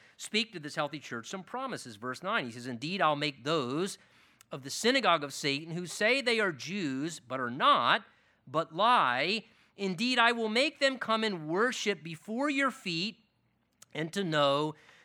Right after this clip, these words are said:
that I have loved you." So notice, Jesus says, "I will work in your defense,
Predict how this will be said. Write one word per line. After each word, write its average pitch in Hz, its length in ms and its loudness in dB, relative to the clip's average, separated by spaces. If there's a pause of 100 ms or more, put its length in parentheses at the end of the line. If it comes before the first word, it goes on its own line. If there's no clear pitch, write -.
that 190 180 2
I 123 320 4
have 143 260 -2
loved 170 380 2
you." 117 240 -6
So - 140 -10
notice, 180 320 0
Jesus 190 680 0
says, 165 480 0
"I 202 220 4
will 269 200 -4
work 196 320 2
in 180 140 -4
your 175 160 -2
defense, 160 920 -4